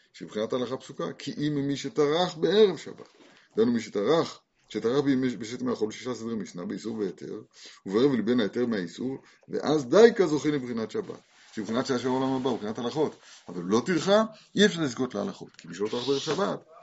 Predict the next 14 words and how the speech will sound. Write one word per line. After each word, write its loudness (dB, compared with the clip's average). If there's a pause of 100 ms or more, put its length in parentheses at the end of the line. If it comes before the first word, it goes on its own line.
(120)
מה -4
יכול -6
בשבת? -14 (400)
רגע, -4
אני, -2 (200)
אני -8
אסביר -6
את -4
זה -8 (1700)
ב-, -4
ב-, 2
בהשבה -4
אל -4
הלב. -10